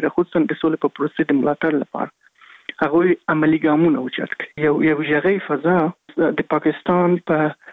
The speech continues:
ملکي او نظامي حکومت او مسؤلینو کې راغلی ده. موږ،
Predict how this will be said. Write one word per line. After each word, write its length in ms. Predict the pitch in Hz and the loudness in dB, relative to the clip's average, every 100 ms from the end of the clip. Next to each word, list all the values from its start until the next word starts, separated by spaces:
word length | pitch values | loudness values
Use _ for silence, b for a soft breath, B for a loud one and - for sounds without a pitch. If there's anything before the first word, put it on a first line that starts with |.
| B _ 165 | B _ 2
ملکي 360 | 156 160 - 196 | 2 2 2 2
او 80 | 165 | 2
نظامي 440 | 151 151 165 180 147 | 2 2 2 2 0
حکومت 480 | - 151 165 165 - | -2 2 2 2 0
او 80 | 147 | 0
مسؤلینو 580 | 135 - 160 165 160 139 | 0 0 2 2 2 0
کې 320 | - - - | -8 -10 -4
راغلی 360 | 147 160 170 123 | -2 0 0 0
ده. 80 | 131 | 0
موږ، 200 | 160 | 2